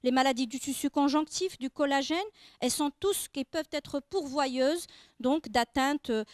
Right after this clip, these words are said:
euh, cardiaques, de péricardite notamment. Il ne faut pas oublier la notion de prise médicamenteuse, toujours chercher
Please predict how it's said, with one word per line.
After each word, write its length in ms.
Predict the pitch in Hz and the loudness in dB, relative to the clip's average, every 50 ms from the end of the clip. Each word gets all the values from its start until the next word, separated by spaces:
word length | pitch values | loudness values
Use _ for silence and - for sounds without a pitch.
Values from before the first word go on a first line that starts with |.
| - - - | -20 -14 -6
euh, 240 | - 202 202 202 196 - - | -2 0 0 0 0 -2 0
cardiaques, 600 | 277 240 208 214 - 196 190 196 247 - - 214 | 0 -2 -2 -2 -4 -2 -2 -2 -2 -4 -4 -2
de 100 | 220 214 | -2 0
péricardite 760 | - - 269 240 247 233 - 269 233 214 233 294 - - 277 | 2 2 2 2 2 -2 -2 -2 -2 -2 -2 -4 -4 -4 -4
notamment. 500 | 247 233 233 - - 220 196 180 151 156 _ _ _ _ _ _ _ _ - - - - - | -4 -4 -6 -6 -6 -8 -8 -8 -10 -14 _ _ _ _ _ _ _ _ -20 -20 -16 -8 -4
Il 80 | 254 | -2
ne 80 | 269 294 | 0 0
faut 200 | 294 - 339 294 | 0 0 0 0
pas 200 | - 349 339 - | 4 2 2 2
oublier 380 | 339 294 277 294 311 311 330 320 | 2 -2 0 0 2 2 2 2
la 160 | 311 302 302 | 2 2 2
notion 460 | 311 330 320 - - - 330 320 294 | 2 0 -2 -2 -2 -2 0 0 0
de 100 | 240 285 | 0 -2
prise 400 | 285 - - - 330 285 247 269 | -2 -4 -4 -2 -2 -2 0 0
médicamenteuse, 880 | 269 262 220 233 247 - - 254 247 254 262 269 - - 415 440 415 - - | 0 -2 -2 -4 -4 -2 -2 0 0 0 -2 -2 -2 0 0 0 -2 -4 -2
toujours 340 | - 330 320 277 320 320 269 | -2 0 0 2 0 0 0
chercher 520 | - - 269 247 - - - 294 285 262 | -2 -2 -2 -2 -2 0 0 0 0 0